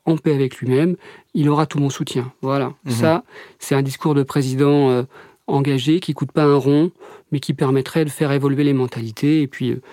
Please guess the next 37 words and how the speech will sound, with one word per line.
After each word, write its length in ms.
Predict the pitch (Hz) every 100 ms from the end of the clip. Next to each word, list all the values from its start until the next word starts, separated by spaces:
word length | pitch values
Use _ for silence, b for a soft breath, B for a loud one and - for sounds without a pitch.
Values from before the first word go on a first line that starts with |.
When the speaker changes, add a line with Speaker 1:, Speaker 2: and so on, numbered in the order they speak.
| B _
Speaker 1:
qui 120 | -
pourrait 240 | 127 139
même 160 | 127 135
permettre 380 | 135 123 120 -
certains 320 | - - 143
coming 320 | 135 131 165
out. 140 | 180 -
Ce 120 | 135
serait, 240 | - 139
ce 100 | 127
serait 200 | 147 147
bien 140 | 139 147
pour 120 | 139
tout 140 | 147
le 60 | 135
monde. 180 | 131 117 -
Speaker 2:
Mais 120 | 120
justement, 260 | 110 131
c'est 160 | 135 123
la, 180 | 110 113
c'est 140 | -
la 80 | 104
dernière 260 | 104 117 113
partie 400 | 110 - 127 117
que, 140 | 110
que 100 | 95
je 80 | 101
voulais 160 | 107
aborder 380 | 107 107 107 120
dans, 260 | 107 104 107
dans, 380 | 107 104 101 104
dans 220 | 104 101
cet 240 | - -
é-, 120 | 104
dans 100 | 98
cet 140 | 101 -
épisode. 440 | 104 110 143 165